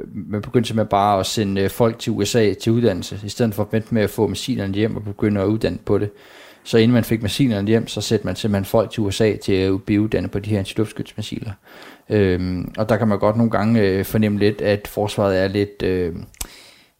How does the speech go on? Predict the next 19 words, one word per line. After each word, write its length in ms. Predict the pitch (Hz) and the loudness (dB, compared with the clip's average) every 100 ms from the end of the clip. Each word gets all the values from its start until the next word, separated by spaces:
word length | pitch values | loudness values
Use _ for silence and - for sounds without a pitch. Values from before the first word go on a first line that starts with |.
| - | -8
øh, 260 | 104 98 92 - - - | -4 -4 -6 -12 -16 -8
hvad 100 | 113 | -4
hedder 60 | 104 | -2
sådan 120 | 101 | -2
noget, 260 | 95 95 92 | -4 -4 -6
øh, 60 | - - _ - - | -8 -14 _ -20 -6
de 60 | 107 | -4
er 40 | |
lidt, 220 | 104 101 | -4 -4
øh, 120 | 85 - | -6 -8
tunge 360 | - 139 147 151 | 0 2 2 -2
i, 320 | - 117 107 | -2 0 2
øh, 260 | 101 95 - | 2 0 -2
i 60 | 104 | -2
en 100 | 110 | 0
vis, 200 | 123 98 | 2 2
øh, 360 | 110 101 113 110 | 2 2 2 2
legemsdel, 580 | 127 165 - 117 107 110 | 2 2 0 0 -2 -6
øh, 600 | 110 110 101 95 92 87 | 0 2 2 2 0 -2